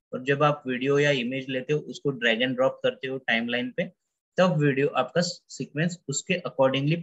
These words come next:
form हो जाता है, ठीक है। तो दोनों चीजें हैं, हमें जो भी चीजें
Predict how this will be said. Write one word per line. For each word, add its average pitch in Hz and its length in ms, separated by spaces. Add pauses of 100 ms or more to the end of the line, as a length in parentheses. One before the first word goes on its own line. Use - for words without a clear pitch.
form 120 180
हो 110 140
जाता 101 300
है, 98 100 (140)
ठीक 208 160
है। 120 80 (480)
तो 170 100
दोनों 185 300
चीजें 131 360
हैं, 143 180 (440)
हमें 151 240
जो 139 160
भी 151 140
चीजें 151 420